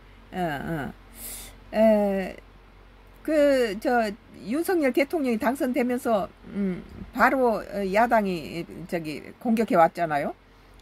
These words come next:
아직 정치 시작도 안 했을 때 삼백만 원짜리 핸드백을 목사 손에 들려서는 목사 손목에다가는 카메라를 장착하고, 어,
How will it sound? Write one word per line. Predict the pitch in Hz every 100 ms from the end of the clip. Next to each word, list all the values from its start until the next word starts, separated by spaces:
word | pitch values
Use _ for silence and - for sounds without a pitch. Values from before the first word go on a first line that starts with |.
| -
아직 | 170 160 208 190
정치 | - 254 285
시작도 | 233 - 247 226
안 | 202
했을 | 208 185
때 | 185 170 - - - -
삼백만 | - 349 349 269
원짜리 | 214 214 185 175
핸드백을 | 202 311 277 202 170
목사 | 156 190 233 180
손에 | 180 226 165
들려서는 | 233 185 165 151 147 127
목사 | 190 - 175
손목에다가는 | 151 269 247 196 165 156 143 139
카메라를 | - 294 170 156
장착하고, | 214 165 170 160 143 139 - - - - - -
어, | 165 160 139